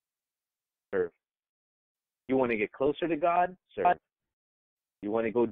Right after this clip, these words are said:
deeper with God? Serve. You serve and you let Jesus serve you, because it's the only way. I'm not sure if my purpose is to teach you something today. Maybe my purpose is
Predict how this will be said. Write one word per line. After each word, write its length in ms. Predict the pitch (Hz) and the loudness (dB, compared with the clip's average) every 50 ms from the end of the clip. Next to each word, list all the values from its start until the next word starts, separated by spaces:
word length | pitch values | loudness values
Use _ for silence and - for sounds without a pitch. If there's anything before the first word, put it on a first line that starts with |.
| - - | -2 -4
deeper 280 | 147 160 151 - 180 | -4 -2 0 2 2
with 180 | 160 170 175 - - | 2 2 0 0 2
God? 380 | - 175 175 175 185 185 185 185 _ _ _ _ _ _ - | 4 6 6 6 6 2 -2 -10 _ _ _ _ _ _ -6
Serve. 260 | 107 98 92 87 85 _ _ _ _ _ _ _ _ _ _ _ _ _ _ _ _ _ _ _ - - | -4 -4 -4 -4 -6 _ _ _ _ _ _ _ _ _ _ _ _ _ _ _ _ _ _ _ -8 -8
You 100 | 107 - _ - - | -8 -8 _ -2 2
serve 380 | 131 135 143 151 165 170 170 - _ _ _ _ _ - - | 4 6 6 6 6 4 0 -8 _ _ _ _ _ -10 -8
and 140 | 107 107 | -4 -2
you 100 | 107 101 | 0 0
let 360 | 95 95 101 113 117 127 - _ _ - - | 0 2 4 4 4 4 2 _ _ -10 -4
Jesus 440 | 131 127 123 117 104 92 92 87 85 _ _ _ _ _ _ _ _ _ _ _ _ _ _ _ - | -2 0 0 0 -2 -2 -6 -6 -8 _ _ _ _ _ _ _ _ _ _ _ _ _ _ _ -2
serve 200 | 107 101 98 87 | 0 0 0 0
you, 300 | 92 95 92 85 80 - _ _ _ _ _ _ - | -2 -2 0 -2 -2 -4 _ _ _ _ _ _ -16
because 220 | - - - 127 107 | -14 -10 -8 -4 -4
it's 120 | 110 - _ - | -4 -4 _ 0
the 160 | 117 107 104 | 4 4 6
only 320 | 104 107 110 113 110 110 107 | 6 6 6 4 4 4 4
way. 320 | 98 98 95 87 78 - _ _ _ _ _ _ _ _ _ _ _ _ _ _ _ _ _ _ _ _ _ _ _ _ _ _ _ _ _ _ _ _ _ _ _ - | 6 4 4 2 0 -6 _ _ _ _ _ _ _ _ _ _ _ _ _ _ _ _ _ _ _ _ _ _ _ _ _ _ _ _ _ _ _ _ _ _ _ 4
I'm 100 | 107 120 | 4 6
not 160 | 131 143 143 - - - | 6 6 4 2 0 2
sure 120 | 156 147 | 2 2
if 100 | 135 - | 2 0
my 120 | 131 113 | -6 -8
purpose 320 | 110 - 123 113 - 120 - - | -4 -2 -4 -2 -4 -4 -12 -14
is 80 | 98 _ | -18 _
to 100 | - - - - | -10 -10 -8 -4
teach 160 | - 104 - - | -4 -4 -4 -6
you 80 | 90 85 - | -14 -12 -10
something 320 | - 80 76 - 85 82 - | -10 -10 -8 -8 -8 -8 -6
today. 260 | - - 78 78 73 - _ _ _ _ _ _ _ _ _ _ _ _ _ _ _ _ _ _ _ _ _ - | -6 -2 0 0 0 -2 _ _ _ _ _ _ _ _ _ _ _ _ _ _ _ _ _ _ _ _ _ 4
Maybe 220 | - 113 117 123 | 4 6 8 8
my 140 | 127 139 135 | 6 6 4
purpose 320 | - - 131 117 - 110 - | 2 0 -4 -6 -6 -8 -12
is 80 | 117 | -12